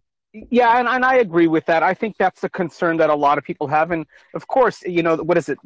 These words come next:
Availability is the, the best thing to have. Um, but I wanted to make a couple other points 'cause I don't wanna take up your time. Uh, what's going on with LeBron James? I, I,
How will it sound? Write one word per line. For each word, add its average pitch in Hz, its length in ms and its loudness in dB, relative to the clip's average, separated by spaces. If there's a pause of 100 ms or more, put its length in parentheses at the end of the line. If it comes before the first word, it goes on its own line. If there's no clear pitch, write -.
Availability 147 800 2
is 135 180 0
the, 139 300 0
the 123 80 -4
best 127 320 -4
thing 151 320 -4
to 139 120 -4
have. 135 380 0 (500)
Um, 143 380 2
but 170 240 0
I 170 100 2
wanted 208 240 0
to 196 40 -16
make 202 140 -6
a 180 60 -6
couple 175 320 -2
other 160 140 -4
points 156 300 -10
'cause 143 120 -12
I 147 80 -2
don't 151 100 -6
wanna 147 200 -6
take 147 180 -6
up 139 100 -8
your 127 100 -10
time. 123 340 -8 (440)
Uh, 160 180 -4
what's - 220 -8
going 392 160 2
on 143 100 2
with 123 120 -2
LeBron 104 360 0
James? 104 400 -8 (480)
I, 107 140 -4
I, 123 120 -2